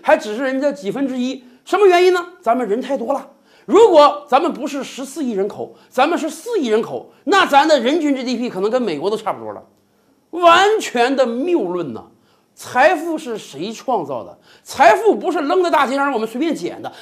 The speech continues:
财富是每一个人双手辛勤创造的。更关键的是，我们承认啊，十几亿人口确实数量是多，但是衡量一个国家人口质量好坏，往往并不是数量，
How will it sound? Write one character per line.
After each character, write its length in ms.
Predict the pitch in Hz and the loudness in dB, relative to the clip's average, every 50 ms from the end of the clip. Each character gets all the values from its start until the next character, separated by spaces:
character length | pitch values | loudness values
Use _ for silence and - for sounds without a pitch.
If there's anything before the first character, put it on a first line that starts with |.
| - _ | -20 _
财 420 | - - - - 233 262 311 370 359 | -20 -12 -4 2 4 6 6 6 4
富 220 | - 370 359 311 | 0 -4 -8 -6
是 160 | 311 330 339 | -6 -4 -2
每 320 | 302 254 226 208 175 170 190 | 0 0 0 0 0 -2 -4
一 100 | 247 359 | -2 0
个 140 | 381 339 | 0 0
人 280 | 247 190 185 226 269 - - - - | 2 2 2 0 0 -2 -10 -14 -16
双 480 | - - - - 415 440 427 427 440 415 | -12 -6 0 4 6 8 8 8 6 4
手 240 | - - 202 185 190 | 2 0 -2 -2 -2
辛 380 | 190 - - 339 349 359 359 | -4 -6 -6 -4 -2 -2 -2
勤 260 | 285 - 190 190 220 | -4 -4 -6 -8 -8
创 300 | 208 185 233 233 214 175 | -8 -6 -4 -2 -2 -2
造 220 | 143 143 151 135 117 | -2 -4 -4 -4 -6
的。 120 | 107 87 - _ _ | -8 -12 -18 _ _
更 360 | - 403 403 392 359 294 233 - | 0 2 4 4 4 2 2 2
关 280 | 233 233 220 220 220 | 4 4 4 4 4
键 240 | 226 202 233 208 170 | 2 0 -2 -2 -2
的 140 | 156 131 120 | -4 -6 -8
是， 160 | - 120 101 - _ _ _ _ | -12 -16 -20 -20 _ _ _ _
我 140 | - 156 185 | -2 -2 0
们 100 | 220 277 | 0 -2
承 220 | 285 - - 196 | -4 -4 -4 -2
认 140 | 240 226 175 | -2 -2 -2
啊， 140 | 139 - - - _ _ _ _ | -4 -6 -10 -16 _ _ _ _
十 340 | - - - - 262 370 415 | -14 -12 -10 -4 0 0 0
几 160 | 349 - 160 | -2 -2 -10
亿 120 | 175 214 226 | -10 -10 -8
人 180 | 175 165 202 | -6 -6 -6
口 200 | 196 - - - - _ _ | -8 -10 -14 -20 -20 _ _
确 220 | - - - 285 | -16 -12 -10 -10
实 100 | - 208 | -10 -10
数 180 | 226 - - 269 | -12 -14 -12 -10
量 120 | 240 226 | -8 -8
是 80 | 196 175 | -8 -10
多， 240 | 143 160 151 156 - _ _ _ _ _ _ _ _ _ | -14 -14 -14 -16 -16 _ _ _ _ _ _ _ _ _
但 220 | - 392 403 392 | 4 4 4 4
是 340 | 294 349 285 226 - - - - | 4 2 0 0 -2 -6 -18 -8
衡 360 | - - 269 349 453 480 440 | 0 4 4 6 6 6 6
量 240 | 349 311 311 330 320 | 6 6 4 4 0
一 120 | 285 302 | -2 0
个 120 | 302 302 | 0 0
国 220 | 277 277 240 254 262 | -2 0 2 2 2
家 200 | 254 269 262 254 | 4 4 4 4
人 280 | 226 214 254 330 370 | 4 2 0 2 0
口 320 | - - 202 180 175 175 - | 0 0 -2 -4 -4 -6 -8
质 220 | - - 403 403 320 | -8 -6 -4 -2 0
量 200 | 277 277 262 240 | 0 0 0 0
好 220 | - - 151 135 | -2 -4 -6 -2
坏， 340 | - 214 247 208 - - - - _ _ | 0 2 2 2 2 -2 -14 -20 _ _
往 260 | - 180 269 339 403 370 | 0 4 6 6 6 6
往 260 | 247 185 165 165 - | 6 2 0 0 0
并 220 | 370 349 339 240 | 0 0 0 0
不 80 | - 262 | -4 -8
是 160 | - - 269 | -12 -12 -12
数 300 | - - - 427 392 262 | -12 -10 -8 -6 -6 -6
量， 120 | 151 101 | -6 -8